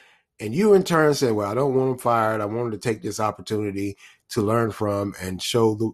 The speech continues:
the world, along with his employer, how accountability, accountability looks during the Me Too movement." Um, wow.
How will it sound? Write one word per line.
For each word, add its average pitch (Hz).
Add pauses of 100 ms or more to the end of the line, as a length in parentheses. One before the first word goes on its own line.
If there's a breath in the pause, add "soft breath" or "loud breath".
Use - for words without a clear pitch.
(140)
the 101
world, 98 (320 soft breath)
along 127
with 127
his 117
employer, 92 (440 soft breath)
how 110
accountability, 101
accountability 104 (240 loud breath)
looks 131
during 117
the 101
Me 110
Too 104
movement." 80 (640 soft breath)
Um, 156 (960)
wow. -